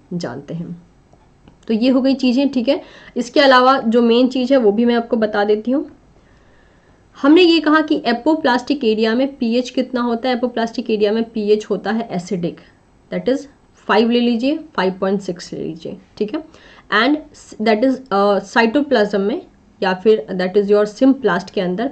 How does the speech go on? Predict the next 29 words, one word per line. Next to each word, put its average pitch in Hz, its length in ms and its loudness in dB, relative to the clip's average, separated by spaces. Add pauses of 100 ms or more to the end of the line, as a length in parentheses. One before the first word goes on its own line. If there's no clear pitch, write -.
पीएच 196 340 -2
होता 170 220 -6
है 202 120 -6
seven, 202 400 -6
that 175 240 -6
is 185 100 -6
neutral। 156 480 -10 (720)
Apoplastic 311 720 0
area 226 280 0
में 240 360 0
दोनों 240 380 4
type 208 280 0
के 233 80 2
oxygen 196 360 0
पाए 180 220 -4
जाते 180 300 -4
हैं, 214 160 -2
that 175 260 -2
is 220 100 -2 (420)
protonated 277 1000 2 (440)
and 196 300 -2 (360)
deprotonated। 180 1000 2 (340)
This 233 160 0
is 294 100 4
a 320 80 4
deprotonated 277 680 2
क्योंकि 262 260 0
इसका 254 240 -4
proton 226 440 2